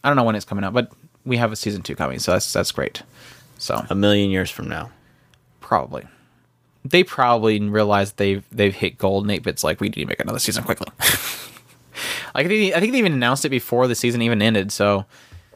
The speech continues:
Speaker 1: that was definitely a sign that they, they knew what they had, and they were, they were looking to bank off of it. So, and you can get a, you can get a revenue pillow, and I kept thought about getting one.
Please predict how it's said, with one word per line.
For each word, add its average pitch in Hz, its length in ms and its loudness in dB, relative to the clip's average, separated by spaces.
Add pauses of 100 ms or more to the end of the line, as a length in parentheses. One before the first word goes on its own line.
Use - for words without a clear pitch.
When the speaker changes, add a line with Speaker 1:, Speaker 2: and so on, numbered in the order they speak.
(220)
Speaker 1:
that 110 100 -6
was 104 160 -2
definitely 107 300 0
a 104 60 -2
sign 98 280 -2
that 95 100 -6
they, 101 240 -2
they 104 180 -4
knew 107 140 0
what 98 100 -4
they 101 140 -2
had, 98 280 2
and 98 160 -2
they 95 80 0
were, 98 240 -2 (160)
they 117 120 -2
were 104 100 4
looking 101 200 0
to 98 60 0
bank 87 240 0
off 69 160 -2
of - 60 -10
it. 82 140 -4 (380)
So, - 180 -16 (1200)
and 151 80 2
you 165 80 2
can 180 100 0
get 185 140 4
a, 175 80 4
you 175 140 -4
can 185 100 -2
get 190 100 2
a 190 40 2
revenue 131 420 2 (400)
pillow, 113 240 2
and 113 80 0
I 110 60 -4
kept - 320 -6
thought 127 180 4
about 113 220 0
getting 104 240 -2
one. 98 260 -2